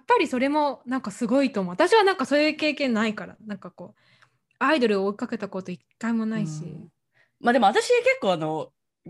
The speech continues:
Speaker 2: なんていうの？
Speaker 1: 追う方。
Speaker 2: あ、かっこいい、あー、好き好きみたいなって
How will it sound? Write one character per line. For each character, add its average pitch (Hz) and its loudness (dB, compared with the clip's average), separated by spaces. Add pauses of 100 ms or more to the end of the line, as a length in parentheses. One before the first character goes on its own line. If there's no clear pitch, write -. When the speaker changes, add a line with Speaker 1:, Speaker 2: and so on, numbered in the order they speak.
(260)
Speaker 2:
な 220 -2
ん 226 -6
て 160 -8
い 147 -6
う - -10
の？ 170 -16 (1600)
Speaker 1:
追 254 4
う 285 2
方。 381 2
Speaker 2:
あ、 - 2
か 254 0
っ - 0
こ 392 -2
い 403 0
い、 370 2
あ - 0
ー、 - 2
好 453 -2
き 415 2
好 - -18
き 415 6
み 330 2
た 226 4
い 202 4
な 190 4
っ - -4
て 190 -6